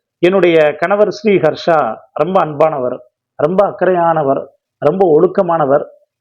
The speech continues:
அஹ், ரொம்ப வந்து பார்த்தீங்கன்னா கேரிங்கா அவர் என்னை பார்த்துக்கிறது எனக்கு ரொம்ப பிடிக்கும். எல்லா விஷயத்திலும் அவர் டிசிப்ளினா வந்து நடந்துக்குவாரு. மறுமணம் பண்ணிக்காத எல்லாம் ஒரு விஷயமா? எனக்கு இஷ்டம் இல்லைங்க, மறுமணம் செஞ்சுக்க தோணவும் இல்ல. ஆஹ்,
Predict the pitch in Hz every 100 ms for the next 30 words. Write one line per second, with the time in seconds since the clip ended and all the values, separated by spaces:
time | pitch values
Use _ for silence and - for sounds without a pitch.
0 | - 135 139 131 135 180 214 190 185 202
1 | 151 160 185 - 156 185 180 190 170 143
2 | 143 131 143 151 151 147 160 135 131 156
3 | 175 143 139 139 120 113 _ _ _ _
4 | 151 202 226 196 226 208 196 196 214 143
5 | 139 143 - 147 196 190 170 151 135 135
6 | 127 127 123 120 117 _ _ _ _ 147
7 | 196 240 240 208 170 185 190 180 165 156
8 | 175 143 131 - 156 131 117 - _ _
9 | 135 220 226 190 - 247 196 151 139 131
10 | 101 - _ _ 139 196 226 220 - 202
11 | 180 214 - 165 190 175 143 135 120 -
12 | _ _ _ - 170 170 170